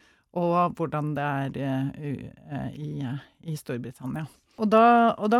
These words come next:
har jo hun kommet med en del, hva skal man si, konklusjoner som, som følge av det,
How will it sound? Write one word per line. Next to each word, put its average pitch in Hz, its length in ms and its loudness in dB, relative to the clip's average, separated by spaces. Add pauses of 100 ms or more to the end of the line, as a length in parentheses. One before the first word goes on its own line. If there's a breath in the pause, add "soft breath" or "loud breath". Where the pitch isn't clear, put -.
(120)
har 202 160 4
jo 220 100 4
hun 202 180 4
kommet 165 640 2
med 175 100 2
en 185 120 2
del, 151 400 0 (680 loud breath)
hva 160 80 -4
skal - 160 -8
man 190 60 0
si, 180 180 -2
konklusjoner 175 1120 -2
som, 160 480 -2
som 175 220 -4
følge 160 500 -2
av 160 220 0
det, 269 160 8